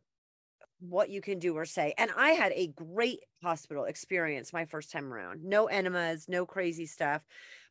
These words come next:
But a doula is there to know what you don't know. You don't know to ask the questions that you ask.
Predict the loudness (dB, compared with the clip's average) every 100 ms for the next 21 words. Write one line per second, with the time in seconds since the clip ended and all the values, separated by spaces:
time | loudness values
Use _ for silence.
0 | 6 6 6 4 6 4 4 2 4 6
1 | 8 4 0 -2 2 2 4 0 0 -6
2 | -2 0 0 -2 4 4 4 -2 2 4
3 | 4 2 2 4 4 4 4 4 4 2
4 | -2 -6 -4 -4 -4 -6 -6 -10 -8 -2
5 | -2 0 -4 -6 -8 -14